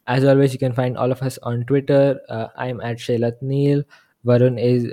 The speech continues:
runs the at Devils D N A ac-, uh, at the Devils D N A account. Uh, and Alex is at Euro Expert underscore. You can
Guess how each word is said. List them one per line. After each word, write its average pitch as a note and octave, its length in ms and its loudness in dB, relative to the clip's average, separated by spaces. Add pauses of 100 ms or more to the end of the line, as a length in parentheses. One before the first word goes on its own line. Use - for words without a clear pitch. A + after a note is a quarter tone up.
runs A#2+ 260 -2
the A#2 240 -2
at A#2 360 -6
Devils A#2 360 0
D A#2+ 200 0
N B2 120 0
A D3+ 160 2
ac-, C#3+ 140 -4 (100)
uh, A2 120 -2
at G#2 220 -4 (140)
the A#2+ 140 0
Devils C#3 340 0
D C3 140 0
N C3 120 0
A C3+ 100 0
account. C#3 440 0 (460)
Uh, A2 300 -4
and G#2+ 220 -8
Alex B2 420 -2
is A#2+ 220 -2
at A2+ 300 -4
Euro A#2 340 -2
Expert A2+ 480 -6
underscore. C#3 640 0 (500)
You A#2+ 100 -8
can B2+ 140 -2